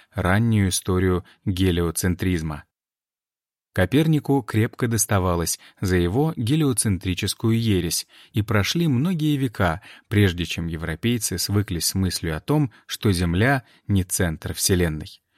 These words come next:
К теории Ньютона, полагавшего, что Вселенная бесконечна, а значит и Солнечная система — всего лишь мельчайшая пылинка в безбрежных просторах космоса,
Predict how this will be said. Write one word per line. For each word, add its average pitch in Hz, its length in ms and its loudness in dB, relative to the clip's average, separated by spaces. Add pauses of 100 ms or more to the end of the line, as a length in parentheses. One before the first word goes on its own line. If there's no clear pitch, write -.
(140)
К - 100 -16
теории 98 440 4
Ньютона, 90 680 0 (220)
полагавшего, 92 680 2
что 95 220 -2
Вселенная 95 580 0
бесконечна, 87 840 -2
а 82 40 -2
значит 87 420 -4
и - 180 -6
Солнечная 92 640 0
система — 113 640 0 (180)
всего 101 280 2
лишь 95 280 0
мельчайшая 101 800 0
пылинка 104 640 -2
в 95 80 -4
безбрежных 90 640 -2
просторах 85 500 -4
космоса, 127 640 0